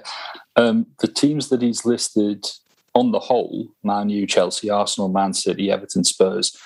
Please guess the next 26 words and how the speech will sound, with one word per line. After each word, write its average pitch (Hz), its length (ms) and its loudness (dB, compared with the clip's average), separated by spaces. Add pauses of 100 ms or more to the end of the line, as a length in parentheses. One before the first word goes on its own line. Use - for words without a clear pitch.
(540)
they 117 200 4
tend 131 380 0
to 113 120 -2
be 110 260 2
teams 107 480 -2
with 107 480 -4
very 113 400 2
technical - 540 -2
players 104 680 0
and 107 180 2
also 104 320 0
players 110 380 -2
of 98 80 -2
a 98 60 0
much 110 500 0
higher 107 280 -2
caliber 98 580 0 (100)
than 101 220 -2
their 98 240 2
opposition, 123 600 -2
which - 240 -4
means 196 300 0
their 101 200 2
opposition 98 560 -2
resorts 123 480 2
to 95 340 0